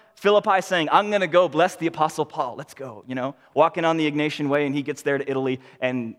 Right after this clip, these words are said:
things go differently, much differently than what he expected. And notice in verse twenty-five, Epaphroditus becomes distressed, and he has been distressed. Why?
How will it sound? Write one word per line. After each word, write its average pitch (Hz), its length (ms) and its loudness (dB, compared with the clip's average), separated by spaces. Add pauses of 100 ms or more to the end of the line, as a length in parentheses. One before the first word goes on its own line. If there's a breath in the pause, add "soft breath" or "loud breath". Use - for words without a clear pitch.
(200)
things 120 220 -10
go 113 100 -8
differently, 107 460 -16 (360)
much 139 280 -2
differently 120 260 -10
than 113 100 -12
what 120 140 -8 (160)
he 151 160 -8
expected. 113 500 -10 (1080)
And 139 160 0
notice 175 280 2
in 156 120 -4
verse 151 200 2
twenty-five, 135 720 -2 (140)
Epaphroditus 156 720 0
becomes 143 420 -6
distressed, 120 480 -12
and 135 140 -6
he 190 320 -10
has 175 180 0
been 165 280 -2
distressed. 143 580 -4 (140)
Why? 120 320 -6